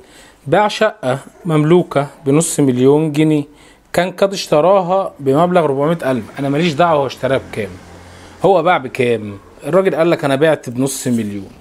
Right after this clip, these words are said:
طيب، طالما الراجل لا يمارس النشاط، بنضرب قانون اتنين ونص في المية.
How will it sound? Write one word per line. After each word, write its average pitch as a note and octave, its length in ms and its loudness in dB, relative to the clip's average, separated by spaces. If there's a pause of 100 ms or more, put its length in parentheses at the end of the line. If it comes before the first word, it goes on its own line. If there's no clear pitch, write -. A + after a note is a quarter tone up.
طيب، G3+ 180 -2 (720)
طالما F#3+ 220 2
الراجل F#3 380 0
لا F3 100 4
يمارس E3 500 0
النشاط، C3+ 840 0 (680)
بنضرب C#3 500 2 (100)
قانون D#3+ 540 0 (140)
اتنين C#3+ 360 0
ونص B2 460 -2
في B2 140 -8
المية. G#2+ 520 -4